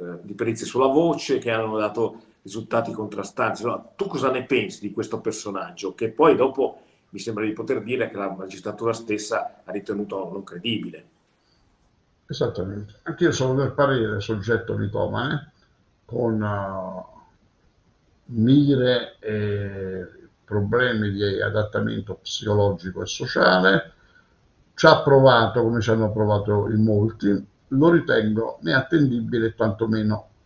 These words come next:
Speaker 2: credibile, perché non ha saputo dare spiegazione a nulla di concreto, non ha saputo indicare con certezza luoghi, elementi di prova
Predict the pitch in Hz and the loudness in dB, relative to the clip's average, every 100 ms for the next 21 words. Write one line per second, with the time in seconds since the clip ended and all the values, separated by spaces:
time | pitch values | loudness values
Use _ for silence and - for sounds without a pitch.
0 | _ 107 101 98 87 90 95 98 117 - | _ 0 0 2 -2 -2 -4 -2 -2 0
1 | 110 120 135 131 120 113 113 110 107 107 | 0 2 2 2 2 0 0 2 4 4
2 | 104 104 104 - _ _ - - 123 113 | 4 2 -2 -6 _ _ -14 -2 2 4
3 | 117 - 127 113 110 107 110 120 113 104 | 2 2 4 4 4 4 2 4 2 2
4 | 104 110 107 107 107 107 - 147 143 - | 0 0 -2 -2 0 0 2 0 -2 -6
5 | - _ - 135 143 - 131 107 131 113 | -20 _ -2 2 2 4 2 2 -2 0
6 | 120 113 - - 117 110 113 120 113 110 | 2 2 0 -4 -2 0 0 4 6 6
7 | 110 104 123 120 117 107 - 120 104 - | 4 0 -2 -2 -2 -2 -4 -6 -4 -2
8 | 107 110 120 123 147 151 - _ _ _ | 2 6 6 6 4 2 0 _ _ _
9 | _ _ _ 127 131 135 113 113 107 107 | _ _ _ 4 6 6 4 2 0 2
10 | 110 127 139 156 147 - | 6 8 8 6 0 -4